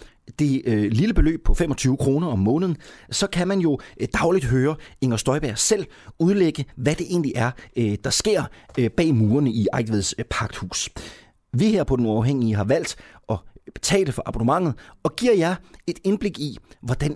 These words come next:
Inger egentlig selv ser, øh, på sin rigsretssag. I sin video fra i går aftes, der fremhæver Inger Støjberg, øh, fortsættelsen af afhøringen af afdelingschefen i Udlændinge- og Integrationsministeriet. Hun hedder Line Skytte, øh, Mørk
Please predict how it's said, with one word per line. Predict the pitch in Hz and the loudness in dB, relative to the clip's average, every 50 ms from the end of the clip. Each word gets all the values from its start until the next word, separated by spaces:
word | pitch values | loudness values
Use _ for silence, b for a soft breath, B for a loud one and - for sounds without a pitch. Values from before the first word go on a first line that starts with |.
| - - | 0 0
Inger | 127 123 139 143 - - | 2 2 2 0 0 0
egentlig | 120 117 110 104 | 0 2 2 0
selv | - - - 160 - | 0 0 0 0 -2
ser, | - - - 135 - - B B B B B B - | -2 0 0 0 -2 -2 B B B B B B -8
øh, | 123 - | -6 -4
på | - 127 | -2 -2
sin | 117 - 127 117 - - | -2 -2 -4 -6 -6 -6
rigsretssag. | - - - - 180 - - - - - - - B B B B B B B B | -6 -6 -4 -6 -6 -6 -6 -6 -8 -10 -14 -18 B B B B B B B B
I | - 180 | -2 2
sin | 160 202 202 | 2 4 4
video | 214 262 220 226 208 185 | 4 4 4 2 0 0
fra | 151 - 165 165 160 | -2 -2 -2 -2 -2
i | - 170 | -2 -2
går | - 165 143 - - | -2 -2 -2 0 0
aftes, | 127 147 - - - - | -2 -2 -2 -4 -4 -4
der | 196 | -4
fremhæver | 185 - - - 190 208 208 202 190 160 127 | -4 -4 -2 -2 0 2 2 2 2 0 0
Inger | 110 127 123 | 0 0 -2
Støjberg, | 113 - 123 123 151 156 170 147 123 120 B B B B B | 0 0 0 0 0 0 -2 -2 -2 -4 B B B B B
øh, | - - - - | -4 -4 -4 -4
fortsættelsen | - - - 185 233 226 - - 190 143 107 214 - - 117 - B B B B | -4 0 2 2 2 2 2 0 0 0 0 0 -2 -2 -2 -2 B B B B
af | - - - | -14 -10 -4
afhøringen | - 139 151 175 165 165 139 113 104 95 95 | -2 0 2 2 2 2 2 0 0 0 0
af | - | 0
afdelingschefen | - 123 135 170 170 175 160 131 120 110 - - 107 107 - 117 | 0 0 0 0 0 0 0 0 -2 -2 -2 -2 -2 -2 0 -2
i | 104 | -2
Udlændinge- | - - 120 143 151 151 131 113 101 98 | 0 0 0 2 2 2 0 0 -2 -2
og | 82 | -4
Integrationsministeriet. | 104 - - 120 - - 196 196 143 143 147 135 120 - 143 135 120 110 107 - - - - - | -6 -6 -6 -4 -2 -2 -2 -2 -2 0 0 -2 0 0 0 2 2 2 0 -4 -8 -14 -8 -4
Hun | 98 95 | -4 -2
hedder | 101 98 101 98 | 0 -2 -2 -2
Line | 120 143 180 190 | 0 0 0 0
Skytte, | 175 - - 110 104 123 123 B B B - | -2 -2 0 0 0 -2 -4 B B B -4
øh, | 117 104 | -2 0
Mørk | 92 92 101 104 - - | 0 0 0 -2 -4 -8